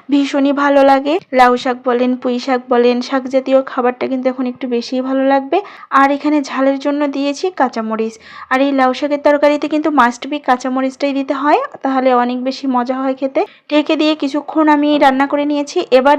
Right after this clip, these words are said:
দিয়ে দিলাম সরিষা বাটা। আর এই লাউ শাকের তরকারিতে অবশ্যই কিন্তু সরিষা বাটা দিতে হবে, সরিষা বাটা না দিলে কিন্তু লাউ শাকের তরকারি খেতে মজা হয় না। তো দেখুন সরিষা বাটা দিয়ে দিয়েছি, সামান্য পরিমাণে জলও দিয়েছি।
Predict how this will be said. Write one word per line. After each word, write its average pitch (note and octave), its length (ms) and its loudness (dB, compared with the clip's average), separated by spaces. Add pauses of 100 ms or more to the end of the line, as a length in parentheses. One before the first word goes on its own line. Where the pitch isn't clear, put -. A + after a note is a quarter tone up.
দিয়ে C4 160 0
দিলাম D#4 240 2
সরিষা B3 400 0
বাটা। A3+ 260 0 (280)
আর C#4+ 80 4 (140)
এই C#4 240 -2
লাউ D#4 200 6
শাকের E4+ 300 0
তরকারিতে E4 460 2 (180)
অবশ্যই C#4 360 0
কিন্তু D#4 200 -2 (100)
সরিষা D#4 300 0
বাটা D#4 300 2
দিতে D4 160 0
হবে, D4+ 260 2 (160)
সরিষা C4+ 280 0
বাটা C#4 220 2 (100)
না B3 120 4
দিলে B3 180 0 (100)
কিন্তু C#4 180 0
লাউ A3+ 240 4
শাকের B3+ 340 -2
তরকারি B3+ 360 2
খেতে C4+ 180 -2 (100)
মজা B3+ 280 2
হয় B3+ 160 0
না। D#4 60 2 (240)
তো D4+ 60 4 (160)
দেখুন C#4 220 2 (300)
সরিষা B3+ 280 0
বাটা C4+ 280 0
দিয়ে C4+ 180 0
দিয়েছি, C#4 240 0 (100)
সামান্য A#3+ 240 -2 (120)
পরিমাণে C4+ 300 2 (100)
জলও A#3 220 4
দিয়েছি। C4+ 360 -2